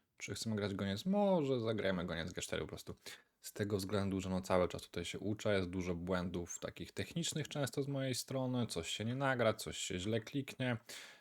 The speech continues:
Czasami też na przykład jak jest partia taka, taka typu, że na przykład przeciwnik coś miskliknie szybko albo ja miskliknę, no to po prostu, e, postanawiam tego potem nie wrzucać, bo wydaje mi się, że nie ma to większego sensu.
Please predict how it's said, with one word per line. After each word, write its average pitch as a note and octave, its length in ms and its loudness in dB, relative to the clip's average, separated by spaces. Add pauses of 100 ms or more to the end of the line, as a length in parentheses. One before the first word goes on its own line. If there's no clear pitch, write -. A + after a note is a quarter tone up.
(120)
Czasami F2 420 -2
też F2 180 2
na G2 60 -2
przykład F#2+ 360 -2
jak G2 140 -2
jest - 200 -4
partia G#2 300 6
taka, G#2 180 0
taka G#2 280 -2
typu, G#2+ 280 -4
że G2+ 100 -2
na G#2 40 0
przykład - 200 -2
przeciwnik B2+ 540 0
coś B2+ 240 -2
miskliknie B2 560 -2
szybko A2+ 360 -2
albo G2 220 2
ja G#2 240 4 (100)
miskliknę, A2 480 -4
no G2 100 0
to F#2+ 140 0
po - 100 -12
prostu, G2+ 480 -4 (120)
e, E2 300 -6 (1000)
postanawiam G#2 840 6
tego G2 280 2
potem F#2 380 2
nie F2+ 120 2
wrzucać, G2+ 380 0
bo F#2 100 0
wydaje F2+ 260 0
mi E2+ 100 -4
się, - 60 -8
że F#2 160 -2
nie F#2 80 -2
ma E2+ 140 -2
to E2+ 120 -6
większego D#2+ 420 -4
sensu. B2+ 540 2